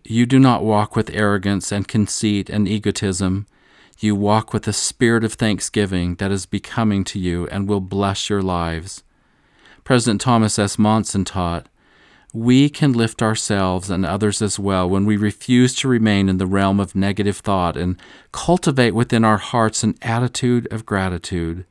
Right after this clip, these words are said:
If ingratitude be numbered among the serious sins, then gratitude takes its place among the noblest of virtues."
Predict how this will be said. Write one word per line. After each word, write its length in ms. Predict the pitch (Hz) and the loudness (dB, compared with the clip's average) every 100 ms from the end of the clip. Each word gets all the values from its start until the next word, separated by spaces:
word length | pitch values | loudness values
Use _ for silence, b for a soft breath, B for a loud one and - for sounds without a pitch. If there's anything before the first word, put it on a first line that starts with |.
| b b b b b b - | b b b b b b -4
If 180 | 110 87 | -2 2
ingratitude 800 | 123 117 117 120 127 - 127 | 4 4 4 4 2 0 0
be 100 | 123 | 2
numbered 380 | 113 113 117 123 | 4 4 2 2
among 320 | 113 113 117 | 2 4 4
the 80 | 110 | 2
serious 560 | - 139 139 120 101 90 | 0 2 4 4 2 0
sins, 600 | - 95 90 95 95 - b b b b | 0 0 0 -2 -4 -10 b b b b
then 240 | 104 98 87 | 0 2 2
gratitude 720 | 90 104 107 101 - 98 92 | 2 2 2 0 -2 -2 -2
takes 280 | 107 95 - | -4 -4 -4
its 220 | 95 - | -6 -8
place 480 | - 101 95 90 - | -6 -4 -2 -4 -4
among 340 | 104 104 104 | 0 2 2
the 80 | 101 | 2
noblest 560 | 98 101 90 92 - 98 | 2 0 0 -4 -4 -6
of 80 | 85 | -4
virtues." 800 | 92 87 - 87 82 82 - | -2 -2 -4 -6 -6 -6 -10